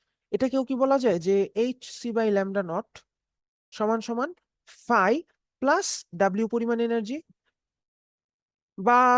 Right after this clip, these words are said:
সাপোজ ব-, আহ, বলতে পারি যে, আচ্ছা, ডাব্লিউই বলি, ডাব্লিউই বলি, সমস্যা নেই। বা কে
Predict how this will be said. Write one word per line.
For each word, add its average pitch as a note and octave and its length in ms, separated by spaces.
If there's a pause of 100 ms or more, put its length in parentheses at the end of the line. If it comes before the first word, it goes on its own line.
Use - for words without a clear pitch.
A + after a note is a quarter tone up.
(160)
সাপোজ A3 500 (100)
ব-, G3 220
আহ, G3 160
বলতে G3+ 280
পারি F#3+ 260
যে, F3+ 180 (300)
আচ্ছা, G#3 220
ডাব্লিউই G3 360
বলি, C#3+ 200
ডাব্লিউই E3 460
বলি, D#3 200
সমস্যা D#3 380
নেই। - 120 (640)
বা G3 180
কে D#4 200